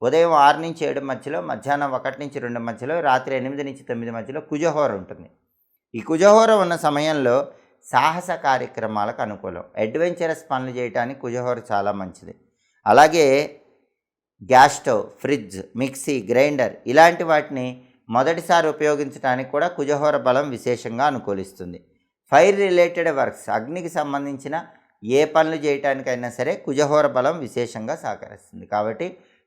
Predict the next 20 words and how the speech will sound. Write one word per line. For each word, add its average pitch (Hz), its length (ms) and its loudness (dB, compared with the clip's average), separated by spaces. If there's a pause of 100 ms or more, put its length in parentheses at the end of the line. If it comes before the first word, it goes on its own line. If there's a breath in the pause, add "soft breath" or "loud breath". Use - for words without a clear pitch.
హోరా 156 280 8
కాలాన్ని 147 400 2
బట్టి 143 240 -4
ఈ 127 40 -6
పనులు 131 260 -4
చేసుకుంటే 131 500 -8
ఉత్తమ 147 300 -6
ఫలితాలు 107 420 -4
కలుగుతాయి. 92 440 -8 (160)
ఇవి 131 460 -2
ఈనాటి 120 340 -2
దినఫలం 113 500 -4
కార్యక్రమంలో 104 680 -4
ముఖ్యమైన 104 500 -6
అంశాలు. 92 640 -8 (560)
ప్రతిరోజు 143 600 0
కూడా 131 440 -2 (200)
గ్రహాల 113 420 2
సంచారాన్ని 110 840 -2
బట్టి 90 520 -8